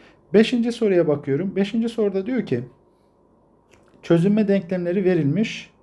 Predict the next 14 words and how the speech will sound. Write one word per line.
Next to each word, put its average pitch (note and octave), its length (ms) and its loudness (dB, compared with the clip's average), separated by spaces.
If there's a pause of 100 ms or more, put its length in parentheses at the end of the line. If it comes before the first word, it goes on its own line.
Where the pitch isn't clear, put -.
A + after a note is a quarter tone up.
(560)
Doymamış G3+ 440 4
çözeltilerini F3 720 0
doymuş F#3+ 320 0
hale E3+ 200 0
getirmek E3+ 460 -2
istiyoruz. C3 600 -4 (580)
Şimdi D#3 220 -4
burada, G#3+ 420 0 (460)
e, A#2+ 460 2
hangisini G#3 640 0
yapmalı? E3 460 -2
Isıtmalı, E3+ 440 -2
soğutmalı D#3 500 0
falan. C#3+ 260 -4